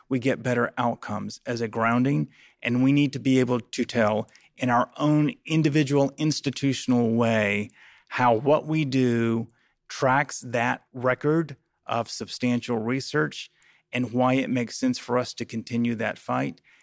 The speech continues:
And to go back to an earlier point I made, this needs to be a moment in time where institutions can sit up, stand up, and lead to and through what could be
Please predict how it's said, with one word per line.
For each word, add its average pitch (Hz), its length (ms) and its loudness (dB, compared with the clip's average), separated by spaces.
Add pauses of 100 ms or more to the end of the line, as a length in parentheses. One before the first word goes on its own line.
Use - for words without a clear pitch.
(140)
And 127 420 0
to 120 60 -8
go 123 140 0
back 117 220 -2
to 117 100 -6
an 113 80 -2
earlier 117 340 0
point 113 300 -2
I 107 100 -2
made, 117 460 0 (400)
this 123 300 -6
needs 139 260 2
to 135 100 -2
be 127 200 2
a 120 100 2
moment 123 340 2
in 113 120 0
time 113 260 0
where 113 180 -2
institutions 117 800 -4
can 110 320 -4 (240)
sit 143 320 0
up, 135 320 2 (300)
stand 139 520 2
up, 120 360 2
and 120 360 -2
lead 131 540 0
to 135 300 0
and 113 180 0
through 123 320 0
what 123 260 -4
could 190 280 2
be 139 340 4